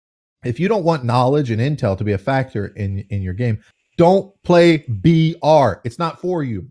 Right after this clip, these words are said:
The whole point of battle royale games is to introduce the concept of intel and knowledge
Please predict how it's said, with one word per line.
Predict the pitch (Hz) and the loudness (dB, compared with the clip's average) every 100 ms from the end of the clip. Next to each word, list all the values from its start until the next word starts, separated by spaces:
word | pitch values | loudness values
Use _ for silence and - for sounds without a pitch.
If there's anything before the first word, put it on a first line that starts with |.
| - | -8
The | 131 | -4
whole | 214 - _ | -4 -6 _
point | 247 254 - _ _ _ _ 131 | -2 -2 -6 _ _ _ _ -6
of | 113 | 2
battle | 170 165 | 4 4
royale | 139 139 160 160 | 2 2 4 2
games | 117 98 110 117 _ _ | 0 -4 -6 -12 _ _
is | 165 - | -8 -8
to | 202 | -8
introduce | 202 240 208 175 226 | -6 -6 -6 -6 -6
the | - | -6
concept | - 226 233 - 156 147 | -8 -4 -4 -4 -4 -4
of | - | -4
intel | 202 185 175 | -4 0 0
and | 151 | 0
knowledge | 151 180 156 123 | 0 0 0 -4